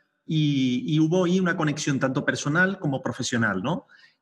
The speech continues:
Y de ahí surgieron muchas cosas, no solo este libro, sino muchas ideas, ¿eh? Muchas reflexiones, muchos futuros proyectos que van a venir,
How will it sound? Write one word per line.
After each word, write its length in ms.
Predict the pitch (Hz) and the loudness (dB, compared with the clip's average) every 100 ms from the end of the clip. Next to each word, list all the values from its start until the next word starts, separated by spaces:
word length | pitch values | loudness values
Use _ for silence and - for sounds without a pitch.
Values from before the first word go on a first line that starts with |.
| - | -2
Y 120 | 160 | 2
de 80 | 160 | 4
ahí 180 | 233 | 2
surgieron 420 | 214 202 208 196 185 | 2 0 2 2 2
muchas 260 | 160 131 | 2 -2
cosas, 360 | - 175 120 110 | 0 -2 0 -2
no 140 | 151 | -2
solo 180 | 160 151 | 0 -2
este 180 | 117 113 | -2 0
libro, 380 | 156 160 113 101 | 2 2 0 -2
sino 240 | 117 117 | -2 -2
muchas 340 | 135 139 156 | -2 -2 -2
ideas, 560 | 143 135 156 165 175 - - | 0 2 2 2 -2 -6 -10
¿eh? 100 | 131 | -6
Muchas 300 | 139 147 139 | -6 -4 -2
reflexiones, 840 | 147 123 - 131 147 151 156 156 - _ _ | -2 -2 -2 0 2 2 0 -4 -12 _ _
muchos 400 | 147 147 160 - | -2 0 0 0
futuros 460 | 147 131 175 175 - | -4 0 0 0 -2
proyectos 580 | 131 123 147 - 120 | -2 0 0 -2 -8
que 100 | - | -6
van 160 | 120 123 | -4 -2
a 60 | 127 | 0
venir, 380 | 113 131 180 | 0 2 0